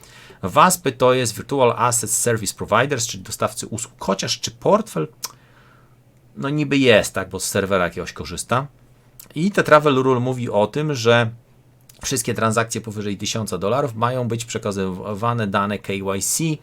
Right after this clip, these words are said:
e, czyli ko-, od kogo przesyłasz, do kogo przesyłasz i tak dalej, i tak dalej. No i oczywiście chodzi tutaj o to, że to rozwiązanie pozwala, e, być zgodnym z Travel Rule.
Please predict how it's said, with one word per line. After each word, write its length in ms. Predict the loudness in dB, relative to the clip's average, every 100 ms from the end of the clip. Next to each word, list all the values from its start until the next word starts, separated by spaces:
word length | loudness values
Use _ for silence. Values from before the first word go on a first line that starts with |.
| -14 -20 -20 -20 -12
e, 220 | -6 -4
czyli 220 | -4 -6
ko-, 280 | 0 4 6
od 140 | 4
kogo 300 | 2 4 4
przesyłasz, 840 | 2 -4 -4 -2 2 2 0 -4 -2
do 140 | 0
kogo 260 | 2 0 -2
przesyłasz 600 | -4 -4 -2 -2 -4 -6
i 60 | -2
tak 220 | -2 0
dalej, 460 | 0 2 0 -6
i 40 | -6
tak 240 | -4 -4
dalej. 460 | 0 0 0 -2 -6 -14 -20 -20 -2
No 180 | 4 6
i 100 | 8
oczywiście 540 | 6 4 -4 -4 -6
chodzi 300 | -2 -2 -2
tutaj 340 | -8 -4 -4 0
o 160 | -2
to, 180 | 2 0
że 240 | 0 -2 -2
to 140 | 2 4
rozwiązanie 640 | 4 2 -4 0 0 0
pozwala, 760 | -2 -2 0 2 4 6 4 2 -20 -20 -20 _
e, 160 | -16 -16 -14
być 220 | -4 -2
zgodnym 540 | -2 4 4 6 0 0
z 120 | -2
Travel 420 | 0 0 2 2
Rule. 340 | 4 4 4